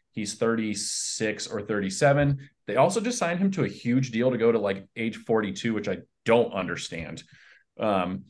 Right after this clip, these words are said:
we are, bl-, bl-, I feel like as a collective podcast, we,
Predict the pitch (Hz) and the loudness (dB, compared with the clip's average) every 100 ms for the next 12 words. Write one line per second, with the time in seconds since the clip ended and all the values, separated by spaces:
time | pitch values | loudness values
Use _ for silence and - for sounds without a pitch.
0 | _ _ _ _ - 123 135 135 131 117 | _ _ _ _ 0 4 6 6 6 6
1 | 107 107 104 - 165 - 143 135 117 - | 6 6 4 0 -4 0 0 2 2 4
2 | 139 123 107 101 120 113 - - 175 185 | 4 4 0 -2 -2 -2 -4 0 0 4
3 | 196 196 110 | 2 2 -6